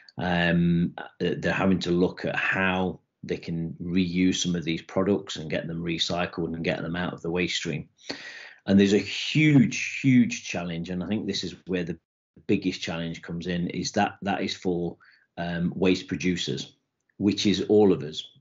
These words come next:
We all produce waste, and whether that's at home, um, and with our home, with our household bins at home, um, or whether it's in the office, um, 'cause again, uh, w-,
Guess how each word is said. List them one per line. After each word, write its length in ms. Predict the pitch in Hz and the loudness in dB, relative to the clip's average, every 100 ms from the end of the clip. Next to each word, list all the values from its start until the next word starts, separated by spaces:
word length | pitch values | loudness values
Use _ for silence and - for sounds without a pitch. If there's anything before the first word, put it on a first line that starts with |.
| _ - | _ -4
We 180 | 98 98 | 2 2
all 140 | 107 | 2
produce 480 | - - 90 85 - | -2 -4 -4 -2 -4
waste, 380 | 85 78 - 80 | -4 -6 -10 -6
and 80 | |
whether 180 | 85 90 | -4 -2
that's 340 | 92 - - - | -2 -2 -6 -8
at 100 | - | -8
home, 460 | - 101 110 127 - _ - - - - | 2 4 4 0 -10 _ -20 -20 -20 -18
um, 460 | 78 80 80 82 85 | -12 -8 -6 -4 -4
and 160 | 82 82 | -4 -4
with 160 | 82 | -4
our 120 | 85 | -4
home, 380 | 90 87 85 85 - | -4 -2 -2 -4 -6
with 200 | 87 82 | -4 -2
our 140 | 78 | -2
household 520 | - 98 98 104 95 90 | -2 0 0 0 0 2
bins 240 | 95 92 | 2 2
at 80 | - | 0
home, 380 | 101 98 101 - _ | 2 4 2 0 _
um, 500 | 78 78 85 87 87 - - - - | -8 -4 -2 0 0 -4 -14 -14 0
or 140 | 87 | 2
whether 240 | 92 87 92 | 4 4 2
it's 160 | - | 2
in 100 | 98 | 4
the 120 | 98 | 4
office, 500 | 110 - 62 - - - _ - | 2 0 -4 -4 -12 -16 _ -14
um, 380 | 85 85 80 71 | -10 -8 -6 -6
'cause 180 | - 82 | -6 -6
again, 480 | 82 - 98 101 - - | -4 2 2 2 -2 -16
uh, 180 | 85 85 | -12 -10
w-, 380 | 82 80 76 | -6 -4 -4